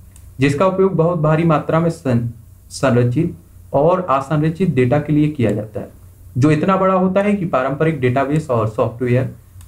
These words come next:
तकनीकों का उपयोग करके इसकी processing करना बेहद मुश्किल होता है। बेहद उन्नत किस्म की computing और algorithm के उपयोग द्वारा सोशल मीडिया से प्राप्त डेटा के माध्यम से ग्राहक का व्यवहार विश्लेषण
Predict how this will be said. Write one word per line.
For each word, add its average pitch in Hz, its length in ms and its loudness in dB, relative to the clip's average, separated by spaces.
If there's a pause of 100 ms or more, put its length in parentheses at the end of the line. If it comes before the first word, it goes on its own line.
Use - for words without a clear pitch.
(100)
तकनीकों 180 500 2
का 202 100 2
उपयोग 185 440 0
करके 120 420 -2 (340)
इसकी 151 220 0
processing 165 580 0
करना 170 200 2
बेहद 147 320 2
मुश्किल 147 340 0
होता 113 300 -2
है। - 100 -8 (680)
बेहद 165 300 4
उन्नत 170 440 0
किस्म 185 300 2
की 196 80 0
computing 127 580 0 (380)
और 127 240 0
algorithm 151 720 0 (420)
के 147 80 0
उपयोग 156 420 0
द्वारा 170 260 0
सोशल 139 320 -2
मीडिया 151 320 2
से 160 100 -4
प्राप्त 123 440 -4
डेटा 113 320 2
के 135 120 -4
माध्यम 107 340 -2
से - 260 -6 (440)
ग्राहक 156 560 2
का 208 60 2
व्यवहार 143 440 0
विश्लेषण 160 500 -2